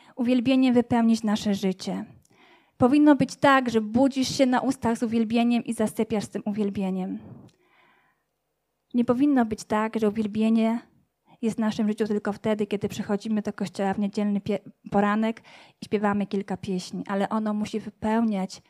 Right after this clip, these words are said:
każdy nasz dzień, od rana do wieczora. I w takim sercu, w sercem pełnym wdzięczności, w sercu pełnym uwielbienia, Duch Święty się będzie bardzo dobrze czuł i będzie miał przestrzeń do tego, żeby działać.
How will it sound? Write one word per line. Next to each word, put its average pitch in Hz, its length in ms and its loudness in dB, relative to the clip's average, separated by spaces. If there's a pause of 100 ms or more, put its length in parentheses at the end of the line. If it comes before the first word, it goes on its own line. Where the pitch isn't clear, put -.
(260)
każdy 220 380 -2
nasz 196 300 0
dzień, 185 400 -2
od 240 180 2
rana 208 320 2
do 202 140 0
wieczora. 190 540 -4 (440)
I 240 80 -6
w - 60 -8
takim 294 420 2
sercu, 214 640 -2
w - 40 -16
sercem 240 400 -2
pełnym 226 320 0
wdzięczności, 240 840 -2
w - 40 -10
sercu 220 340 -6
pełnym 214 380 -4
uwielbienia, 220 720 0
Duch 208 200 -6
Święty 220 400 -4
się 214 160 -4
będzie 202 300 -4
bardzo 190 380 -4
dobrze 190 340 -6
czuł 220 380 -2 (380)
i 214 100 -4
będzie 208 220 0
miał 196 200 -2
przestrzeń 240 520 -4
do 202 80 -4
tego, 202 300 -4
żeby 196 260 -6
działać. 185 560 -8